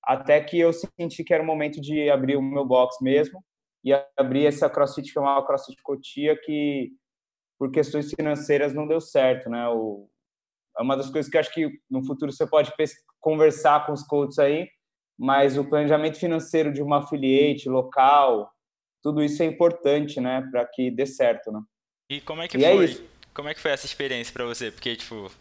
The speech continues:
Speaker 2: você, nessa época você já tinha saído da sua área? Ou não?
Speaker 1: Não, eu comecei, eu comecei em paralelo, né?
Speaker 2: Paralelo.
Speaker 1: Então, eu, eu, é, eu tinha, eu só era um investidor, eu colocava grana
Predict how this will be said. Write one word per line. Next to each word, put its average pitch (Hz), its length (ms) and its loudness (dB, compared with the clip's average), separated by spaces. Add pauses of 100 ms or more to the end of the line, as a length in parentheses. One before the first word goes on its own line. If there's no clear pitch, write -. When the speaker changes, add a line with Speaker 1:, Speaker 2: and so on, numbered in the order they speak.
Speaker 2:
você, 113 640 -8
nessa 135 280 -4
época 139 200 -6
você 131 220 -8
já 131 100 -6
tinha 127 180 -8
saído 127 500 -6
da 117 100 -8
sua 110 240 -8
área? 127 300 -6 (920)
Ou 113 160 -8
não? 147 120 0
Speaker 1:
Não, 170 160 6
eu 151 100 4
comecei, 196 800 4
eu 180 80 4
comecei 196 760 4
em 196 80 -4
paralelo, 170 680 6
né? 143 420 -2
Speaker 2:
Paralelo. 101 480 -6
Speaker 1:
Então, 147 400 2
eu, 160 300 2
eu, 143 160 -2
é, 139 260 8
eu 131 140 4
tinha, 131 1040 2
eu 135 100 -2
só 180 140 2
era 202 160 6
um 240 40 0
investidor, 214 600 6
eu 117 80 2
colocava 160 400 4
grana 202 580 6